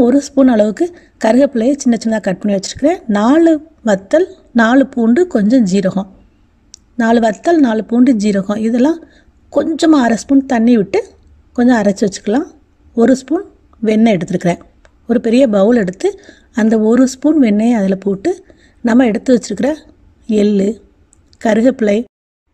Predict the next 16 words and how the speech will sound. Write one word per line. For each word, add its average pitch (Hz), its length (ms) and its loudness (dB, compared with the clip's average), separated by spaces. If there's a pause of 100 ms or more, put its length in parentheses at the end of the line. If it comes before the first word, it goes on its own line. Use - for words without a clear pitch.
(180)
நம்ம 247 280 -4
அரைச்சு 254 320 -2
வச்சிருக்கிற 226 380 -8 (400)
அந்த 202 240 -2
மசாலாவை 196 540 -2 (120)
அதுல 202 340 0
சேர்த்துலாம். 185 420 -4 (360)
கூடவே 269 340 0 (360)
கொஞ்சமா 277 440 0 (480)
மஞ்சத்தூள், 208 560 0 (580)
சுவைக்கு 294 500 -2
உப்பு. 196 220 -4 (420)
நான் 247 120 2
ஒரு 240 120 2
சின்ன 339 300 -6
ஸ்பூனுக்கு 208 440 -4